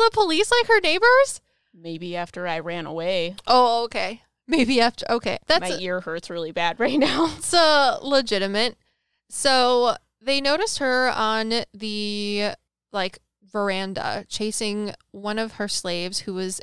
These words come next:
Speaker 1: eight to twelve years old, and her name was Leah. And the chase escalated, literally and figuratively, to the top of the house, in which Leah ended up either being pushed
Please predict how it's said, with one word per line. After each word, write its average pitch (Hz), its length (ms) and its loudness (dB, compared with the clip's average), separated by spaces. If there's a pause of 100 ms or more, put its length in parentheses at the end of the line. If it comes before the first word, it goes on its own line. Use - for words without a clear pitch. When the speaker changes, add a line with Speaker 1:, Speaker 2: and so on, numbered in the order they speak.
Speaker 1:
eight 196 200 -6
to 226 120 -8
twelve 190 280 -6
years 185 180 -8
old, 190 300 -8 (540)
and 196 300 -6
her 214 120 -4
name 185 200 -6
was 240 300 -6
Leah. 185 520 -6 (520)
And 196 600 -6 (500)
the 202 220 -6
chase 240 540 -2 (400)
escalated, 202 840 -2 (340)
literally 226 640 0
and 202 260 -4
figuratively, 185 800 -8 (120)
to 208 220 -8
the 202 140 -10
top - 280 -6
of 233 100 -6
the 262 100 -8
house, 185 440 -4 (720)
in 202 260 -2
which 196 360 -4 (160)
Leah 220 560 0 (260)
ended 214 280 -2
up 190 280 -2 (500)
either 214 260 0
being 208 280 -4
pushed - 520 -2